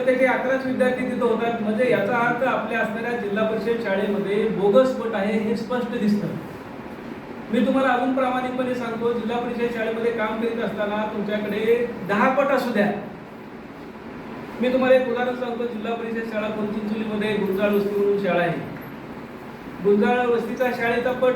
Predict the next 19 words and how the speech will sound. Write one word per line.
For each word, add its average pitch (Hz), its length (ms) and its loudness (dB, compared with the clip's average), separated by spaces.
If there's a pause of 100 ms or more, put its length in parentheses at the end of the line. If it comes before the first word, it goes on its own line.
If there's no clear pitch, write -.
(120)
त्या 247 120 2
ठिक-, 240 260 -2
त्या 240 100 0
ठिकाणी 233 380 -4
दोन 233 140 2
हजार 233 260 -2
वीसला 233 240 -2
ज्यावेळी 233 240 -2
मी 226 140 -2
हजर 190 200 0
झालो, 226 300 0
त्या 226 100 -2
ठिकाणी - 280 -4
हजर 220 280 0
झाल्यानंतर 214 480 0
माझ्या 220 300 -2
लक्षात 208 280 -4
आलं 208 320 0
चौदा 214 280 0